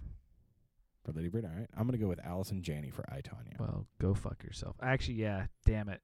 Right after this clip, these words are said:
Speaker 2: I forgot she was in there. She's, she plays the mom, right?
Speaker 1: She does.
Speaker 2: Yeah, I'm gonna, I'm gonna switch to that. Sorry. I'm gonna double up with you.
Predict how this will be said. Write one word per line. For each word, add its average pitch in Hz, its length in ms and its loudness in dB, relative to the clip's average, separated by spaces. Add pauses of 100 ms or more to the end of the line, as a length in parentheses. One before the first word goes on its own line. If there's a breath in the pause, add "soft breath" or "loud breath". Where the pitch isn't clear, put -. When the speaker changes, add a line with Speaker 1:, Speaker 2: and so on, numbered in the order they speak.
(200)
Speaker 2:
I 104 80 -2
forgot 110 260 -2
she 120 120 -2
was 104 140 -2
in 104 120 -4
there. 92 180 -6 (600)
She's, 131 300 2
she 147 120 6
plays 135 220 12
the 117 100 0
mom, 117 340 2
right? 107 220 -2 (720)
Speaker 1:
She - 180 -2
does. - 300 -6
Speaker 2:
Yeah, 127 360 10
I'm 120 60 0
gonna, 117 160 -6 (220)
I'm 127 80 -6
gonna 120 100 -4
switch 113 220 -4
to 117 60 -8
that. 101 240 -6
Sorry. 98 300 -6 (1500 loud breath)
I'm 110 80 -4
gonna 113 120 0
double 107 280 4
up 104 100 4
with - 160 4
you. 104 140 0